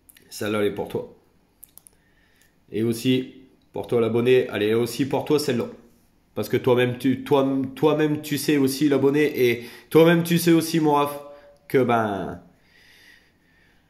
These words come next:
faut avoir le courage de se lever le matin, mais certaines personnes ont du mal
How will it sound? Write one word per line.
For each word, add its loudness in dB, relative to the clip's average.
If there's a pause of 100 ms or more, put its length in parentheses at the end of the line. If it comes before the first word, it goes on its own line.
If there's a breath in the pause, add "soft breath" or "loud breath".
(320 soft breath)
faut 4
avoir 6
le 0
courage 6
de 2
se 0
lever 4
le 0
matin, 0
mais 0
certaines -6
personnes -6
ont -6
du -10
mal -10